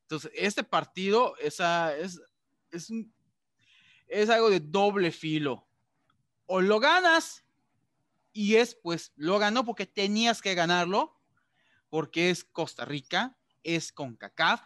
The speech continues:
y México es el gigante de concacaf, o lo pierdes y se te va todo el mundo encima y se te complica mucho el panorama, lo cual implicaría en que, pues, se podría afectar hasta la convocatoria de la sub veintitrés,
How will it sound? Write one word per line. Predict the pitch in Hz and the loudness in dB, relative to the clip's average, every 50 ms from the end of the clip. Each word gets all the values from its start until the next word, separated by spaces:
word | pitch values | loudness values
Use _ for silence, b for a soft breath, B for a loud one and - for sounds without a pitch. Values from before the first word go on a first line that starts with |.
| _ _ _ | _ _ _
y | - 135 | -20 -14
México | 131 135 156 170 160 160 160 - 151 147 | -6 -4 -2 -2 -2 -2 -4 -2 0 2
es | 156 160 170 165 - - | 2 2 0 0 -2 -4
el | 147 139 127 110 - _ _ _ _ | -4 -4 -6 -8 -12 _ _ _ _
gigante | _ - - 123 135 175 185 196 160 170 | _ -16 -8 -2 0 0 0 0 0 -4
de | 139 127 | -6 -6
concacaf, | - 120 113 - 92 160 185 220 269 - _ _ _ b b b b b b b b b b b b b b b b | -6 -12 -16 -10 -4 0 0 0 0 -2 _ _ _ b b b b b b b b b b b b b b b b
o | - 226 240 262 | 2 4 4 6
lo | 285 294 285 285 | 6 4 2 2
pierdes | - 262 247 240 233 202 175 175 190 220 - - - _ _ _ _ _ _ _ _ _ _ _ | 2 4 4 4 4 4 2 2 2 0 -2 -6 -14 _ _ _ _ _ _ _ _ _ _ _
y | - 143 143 147 147 147 147 147 147 147 147 147 147 147 135 | -6 -2 0 2 2 2 2 2 2 2 2 0 0 -2 -4
se | - - 151 139 | -6 -6 -6 -6
te | 135 151 151 | -4 -2 0
va | 175 180 | 0 0
todo | 180 196 185 175 | 0 0 0 0
el | 160 | 0
mundo | 160 160 160 151 147 | 0 -2 -2 -4 -4
encima | 139 139 127 - 220 240 254 247 247 240 233 226 226 214 147 | -6 -6 -6 -4 -4 -4 -2 -2 0 0 2 2 2 0 0
y | 165 180 175 170 165 165 165 156 | -4 -6 -6 -6 -6 -6 -8 -8
se | - - - 147 139 139 139 143 | -12 -10 -6 -4 -2 -2 -2 -2
te | 139 - 147 | -4 -8 -12
complica | - 151 147 135 175 180 175 - 156 | -12 -12 -10 -8 -8 -8 -6 -6 -6
mucho | 156 160 160 - | -6 -6 -8 -8
el | 147 131 | -10 -10
panorama, | - 120 120 123 143 196 233 254 269 269 262 262 269 262 B B B B B B B | -10 -10 -8 -4 0 0 2 2 2 0 0 -2 -4 -6 B B B B B B B
lo | 135 147 151 - | -4 -4 -4 -4
cual | - 165 170 175 175 | -2 0 0 2 2
implicaría | 175 165 151 - 147 - 156 151 160 165 170 | 0 -4 -6 -8 -8 -4 0 0 2 2 0
en | 170 - | -2 -2
que, | - 147 | -4 -6
pues, | 135 156 143 - | -6 -8 -12 -12
se | 139 | -14
podría | - - 147 151 156 170 170 | -10 -6 -4 -2 0 -2 -2
afectar | 165 - 151 123 - - 151 151 165 165 - _ | -2 -4 -10 -12 -10 -4 -2 -2 -2 -2 -4 _
hasta | - 151 156 156 147 - - 156 | -4 -2 -2 -2 -4 -6 -8 -6
la | 143 139 | -6 -6
convocatoria | 139 - 127 131 123 - 131 - - 139 143 | -6 -8 -14 -16 -14 -14 -12 -10 -8 -8 -8
de | 143 | -6
la | 131 127 | -8 -10
sub | - - 135 127 | -12 -12 -14 -12
veintitrés, | 156 175 180 285 247 - 294 277 285 277 - | -12 -12 -12 -12 -6 -2 0 0 0 -2 -6